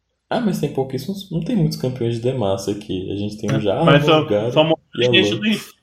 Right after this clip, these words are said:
Speaker 2: do, do capeta, da magia, que vai chamar quem?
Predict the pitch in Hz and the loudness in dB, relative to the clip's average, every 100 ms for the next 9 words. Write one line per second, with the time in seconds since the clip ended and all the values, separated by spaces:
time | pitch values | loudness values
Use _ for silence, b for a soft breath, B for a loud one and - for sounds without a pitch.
0 | _ _ 165 151 143 131 - 127 123 135 | _ _ 0 2 4 2 2 4 4 4
1 | 147 131 123 117 131 113 127 151 B B | 4 6 6 4 4 4 4 4 B B
2 | B 131 123 123 139 143 139 135 139 120 | B 0 6 6 8 6 4 4 4 0
3 | 101 | -2